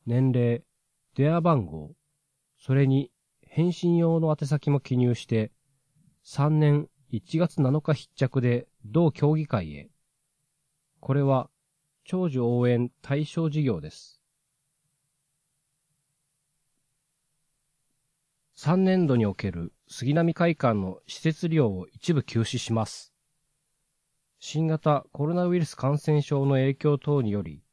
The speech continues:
杉並会館の宴会室の利用を、三年四月から四年三月末まで、前日休止するとともに、集会室の夜間利用、午後七時から九時も、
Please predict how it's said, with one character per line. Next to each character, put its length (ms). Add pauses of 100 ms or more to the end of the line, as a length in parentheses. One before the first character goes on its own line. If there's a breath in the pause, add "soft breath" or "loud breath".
(440)
杉 320
並 200
会 280
館 220
の 260 (140)
宴 180
会 260
室 180
の 120
利 100
用 160
を、 280 (720)
三 420
年 160
四 140
月 200
か 140
ら 200 (460)
四 180
年 200
三 300
月 220 (200)
末 100
ま 120
で、 240 (680)
前 260
日 400
休 180
止 40
す 240
る 100
と 140
と 100
も 140
に、 260 (600)
集 320
会 240
室 180
の 80
夜 140
間 260
利 120
用、 260 (800)
午 160
後 100
七 220
時 60
か 140
ら 180
九 140
時 120
も、 220